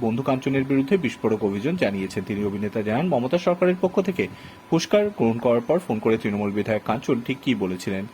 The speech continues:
দেবপ্রতিম তার পোস্টে লিখেছেন, দু হাজার আঠেরো সালে পশ্চিমবঙ্গ টেলি একাডেমি থেকে সেরা চিত্রনাট্যকার সম্মান পাই আমি। সেই রাতে কাঞ্চন আমাকে ফোন করে বলেন, 'ওই মহিলার সামনে মাথা ঝুঁকিয়ে পুরস্কার নিলি? ইপটা করা তোর বাবার ওপর গিয়ে খাবি খাচ্ছে, আছি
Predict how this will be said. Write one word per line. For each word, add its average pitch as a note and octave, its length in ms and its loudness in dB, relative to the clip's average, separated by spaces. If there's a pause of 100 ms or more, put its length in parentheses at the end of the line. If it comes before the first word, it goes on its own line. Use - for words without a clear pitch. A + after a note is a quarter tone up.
(340)
দেবপ্রতিম F3+ 540 4
তার D#3 140 4
পোস্টে B2 280 -2
লিখেছেন, D3 360 0
দু C#3+ 100 4
হাজার B2+ 220 4
আঠেরো G#2 200 0
সালে C3+ 300 0 (340)
পশ্চিমবঙ্গ G3 520 2
টেলি C3+ 280 4
একাডেমি C3+ 360 2
থেকে C#3 200 0
সেরা G2+ 220 0
চিত্রনাট্যকার G#2+ 760 0
সম্মান G#2 440 -2
পাই F#2+ 220 -2
আমি। F#2+ 200 -6 (360)
সেই C3+ 140 2
রাতে C3+ 180 4
কাঞ্চন C#3+ 320 0
আমাকে C#3+ 220 0
ফোন A2+ 200 -2
করে A#2 180 2
বলেন, C#3 280 2 (340)
'ওই B2 100 4
মহিলার A#2 300 4
সামনে C3+ 260 -2
মাথা A#2+ 300 0
ঝুঁকিয়ে B2 360 0
পুরস্কার A#2+ 420 -2
নিলি? D3 280 0 (1800)
ইপটা F3 280 2
করা G#3 220 6
তোর E3 180 2
বাবার A2+ 320 4
ওপর C3+ 220 2
গিয়ে C3 240 2
খাবি A#2 260 -2
খাচ্ছে, G#2+ 360 -2
আছি G2+ 420 -2